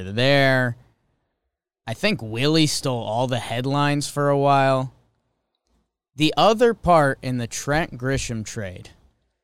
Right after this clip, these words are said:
Luis Urias, who went over, uh, to the Milwaukee Brewers. Guys, his season is kinda gonna blow your mind a little bit. He's played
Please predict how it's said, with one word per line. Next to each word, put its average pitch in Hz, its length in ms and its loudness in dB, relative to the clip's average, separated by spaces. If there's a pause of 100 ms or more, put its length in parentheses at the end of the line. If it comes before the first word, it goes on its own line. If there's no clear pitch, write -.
(580)
Luis 156 640 2
Urias, 165 880 -2 (720)
who 139 140 -2
went 139 480 -2
over, 117 480 -2 (540)
uh, 107 420 -4 (220)
to 131 100 -6
the 123 100 -2
Milwaukee 120 600 -2
Brewers. 107 580 -8 (1120)
Guys, 139 240 4 (100)
his 269 300 0
season 196 460 2
is 120 120 -2
kinda 135 280 0
gonna 123 160 -2
blow 123 320 2
your 123 180 0
mind 110 600 -4 (260)
a 113 60 -8
little 98 240 -8
bit. - 280 -16 (340)
He's 175 260 -2
played 220 440 4